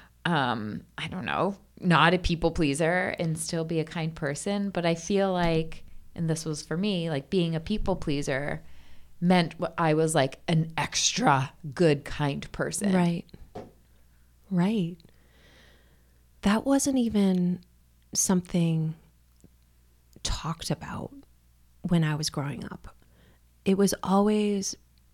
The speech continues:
Speaker 2: be good for other people without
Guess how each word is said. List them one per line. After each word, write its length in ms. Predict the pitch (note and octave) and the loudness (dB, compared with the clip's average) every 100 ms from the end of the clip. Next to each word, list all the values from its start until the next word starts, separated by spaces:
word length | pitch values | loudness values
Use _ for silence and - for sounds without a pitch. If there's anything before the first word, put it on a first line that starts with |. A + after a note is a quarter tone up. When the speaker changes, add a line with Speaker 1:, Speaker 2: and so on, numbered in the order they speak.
| - | 0
Speaker 2:
be 260 | G3+ G3+ - | 2 2 2
good 320 | F#3+ F#3 E3+ | 4 4 2
for 220 | - - | -4 -2
other 200 | D#3+ D3+ | 0 0
people 600 | D3+ - D#3+ - - - _ _ _ _ _ _ _ _ _ _ _ _ _ | -2 -8 -6 -6 -6 -12 _ _ _ _ _ _ _ _ _ _ _ _ _
without 640 | - G3 F3 - F3+ F#3 | 2 4 4 2 4 4